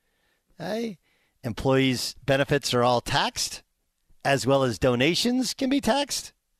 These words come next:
which they're currently not. Um, and, oh yeah, by the way,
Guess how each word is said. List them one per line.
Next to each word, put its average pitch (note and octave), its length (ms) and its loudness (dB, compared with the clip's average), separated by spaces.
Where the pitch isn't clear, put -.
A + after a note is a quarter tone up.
which - 220 -10
they're G#2 120 -2
currently D3+ 460 -2
not. A3+ 300 0
Um, G#2 520 -2
and, D3+ 460 2
oh D3+ 100 4
yeah, C#3+ 220 2
by C3 200 2
the C3+ 100 0
way, B2 440 2